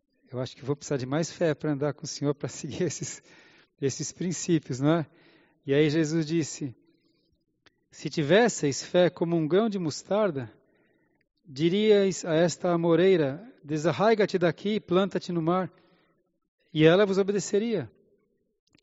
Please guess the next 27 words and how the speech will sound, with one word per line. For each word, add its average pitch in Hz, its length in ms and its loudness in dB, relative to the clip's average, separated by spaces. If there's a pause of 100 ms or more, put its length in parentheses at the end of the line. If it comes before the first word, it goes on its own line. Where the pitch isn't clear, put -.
(1040)
O 202 240 -16
que 143 220 -10
Jesus 135 280 0
tá 147 140 -2
ten-, 135 240 -2 (260)
tá - 100 -4
explicando 147 560 -2
para 147 140 -2
nós, 135 520 -2 (340)
"Calma, 160 480 2
se - 120 -10
você 143 200 -4
tiver 165 240 0
fé - 160 -4
do 170 120 -4
tamanho 190 360 -6
de 214 100 -10
um 220 120 -6
grão 220 200 -2
de 226 100 -4
mostarda, 196 840 -2 (420)
é, 165 40 -12
é 156 40 -10
suficiente, 151 680 -8 (400)
vai 156 180 -2
dar 160 100 0
certo." - 480 -6